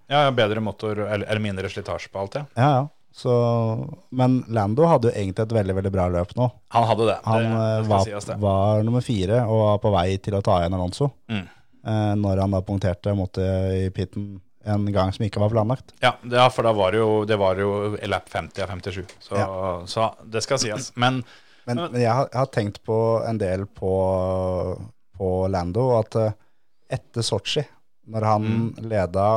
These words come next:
Speaker 2: og, eh, det gikk dritt fordi at det begynte å regne, et løp som,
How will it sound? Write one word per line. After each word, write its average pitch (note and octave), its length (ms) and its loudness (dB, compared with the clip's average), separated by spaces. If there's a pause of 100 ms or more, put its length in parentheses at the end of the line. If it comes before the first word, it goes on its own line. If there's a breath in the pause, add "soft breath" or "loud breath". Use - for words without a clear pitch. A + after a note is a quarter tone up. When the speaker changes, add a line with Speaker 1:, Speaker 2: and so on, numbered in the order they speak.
(200)
Speaker 2:
og, G#2 540 0 (880)
eh, F#2+ 840 -4
det G#2 200 -4
gikk G2 140 -4
dritt F#2 240 -4
fordi G#2+ 120 2
at F#2+ 60 2
det G2+ 100 -8
begynte G2 220 -2
å G#2+ 40 4
regne, G#2 260 0 (760)
et G#2+ 140 -8
løp F#2+ 260 -2
som, G#2 480 -2